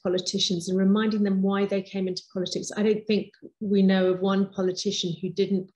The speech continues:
come in with a genuine motivation. It may have been mixed up with personal ambition and all of those other things that politicians often bring to bear, but there was a desire to leave the world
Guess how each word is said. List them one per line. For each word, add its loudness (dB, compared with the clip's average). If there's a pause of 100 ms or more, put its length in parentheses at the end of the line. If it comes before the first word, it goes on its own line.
(100)
come -2
in -2 (480)
with 2
a 0
genuine 4
motivation. 0
It -4
may 2
have -2
been -4
mixed -8
up -4
with -4
personal -2
ambition 2
and 2
all 0
of -4
those -2
other 0
things -6
that -10
politicians -2
often -4
bring -2
to -12
bear, -2 (480)
but 2
there 4
was 4
a 2
desire 0
to -4
leave 0
the -2
world -4